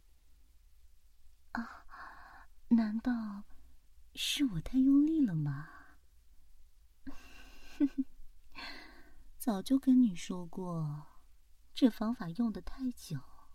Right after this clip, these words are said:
舌头伸得太深的话，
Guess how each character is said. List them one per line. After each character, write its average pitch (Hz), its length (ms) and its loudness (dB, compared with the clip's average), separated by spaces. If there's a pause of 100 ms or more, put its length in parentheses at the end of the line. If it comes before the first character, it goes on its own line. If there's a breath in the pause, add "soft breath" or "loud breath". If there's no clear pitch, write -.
(920 soft breath)
舌 214 260 -4
头 233 160 -6
伸 233 220 -2
得 226 100 -2
太 240 240 -2
深 240 320 4
的 247 180 4
话， 165 760 -10